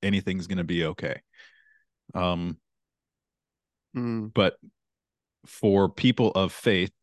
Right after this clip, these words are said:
Speaker 1: and for Christians especially, I think there's, there's a, a pretty broad sense of not enoughness. And,
Speaker 2: Yeah.
Speaker 1: you know, like,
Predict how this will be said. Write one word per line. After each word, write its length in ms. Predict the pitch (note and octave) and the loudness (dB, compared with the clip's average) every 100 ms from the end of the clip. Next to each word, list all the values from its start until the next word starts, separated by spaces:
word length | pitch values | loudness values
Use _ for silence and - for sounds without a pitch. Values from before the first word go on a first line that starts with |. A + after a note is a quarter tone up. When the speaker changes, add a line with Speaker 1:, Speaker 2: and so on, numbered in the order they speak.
| _ | _
Speaker 1:
and 160 | F#2 F#2 | -8 -6
for 440 | - F#2 F2+ F2 | -2 0 2 0
Christians 580 | - C#3 C3 - F#2 E2+ | -2 -2 -2 -2 -4 -4
especially, 720 | F2 - D3+ C#3+ F#2 E2+ F2 - _ _ _ _ _ _ _ _ _ - | -8 0 0 0 -2 -2 -4 -8 _ _ _ _ _ _ _ _ _ -6
I 100 | F#2+ | -2
think 260 | G2+ F#2 | -2 -2
there's, 400 | - F#2+ F#2 E2+ - _ _ _ _ - | 2 2 2 0 -10 _ _ _ _ 0
there's 180 | A2 G2 | 2 2
a, 120 | D#2+ - _ G2 | -4 -10 _ -14
a 40 | |
pretty 280 | - A2 A2+ | -2 0 2
broad 480 | F2+ G2 F#2+ F2+ E2 | 2 2 4 2 -2
sense 560 | - F2 E2+ - - - | -6 -6 -6 -12 -14 -4
of 440 | F2+ F2 E2+ E2 - _ _ _ _ _ _ _ _ _ | 0 0 -2 -8 -16 _ _ _ _ _ _ _ _ _
not 240 | F#2+ F2 E2+ | -2 0 2
enoughness. 800 | F2 E2 - F2+ D#2 - - - _ _ _ _ _ _ _ - _ _ | 0 -2 -4 -8 -6 -8 -12 -14 _ _ _ _ _ _ _ -20 _ _
And, 500 | - G2+ G2+ G2 G2 - | -4 0 0 0 -4 -6
Speaker 2:
Yeah. 280 | A2+ G#2+ A2 - _ _ _ _ _ _ - | -2 0 0 -4 _ _ _ _ _ _ 2
Speaker 1:
you 120 | A2+ | 4
know, 240 | A2 G#2+ | 6 6
like, 240 | G#2 G2 | 4 2